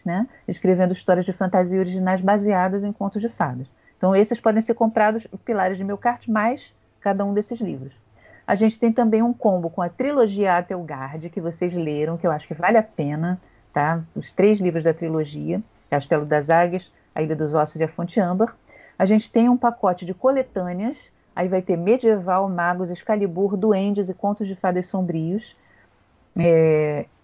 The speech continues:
e Babalon também, que é a coletânea de quadrinhos, está junto.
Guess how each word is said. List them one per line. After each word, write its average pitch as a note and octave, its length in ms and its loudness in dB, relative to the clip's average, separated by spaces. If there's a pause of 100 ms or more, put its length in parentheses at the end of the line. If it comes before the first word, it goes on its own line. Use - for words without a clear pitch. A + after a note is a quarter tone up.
e F#3+ 120 6
Babalon G3 560 2
também, G3+ 400 -6
que - 80 -8
é - 20 -2
a F3+ 40 -8
coletânea E3+ 420 -6
de E3+ 60 -8
quadrinhos, D#3+ 520 -4 (120)
está D#3 260 -4
junto. D3 340 -8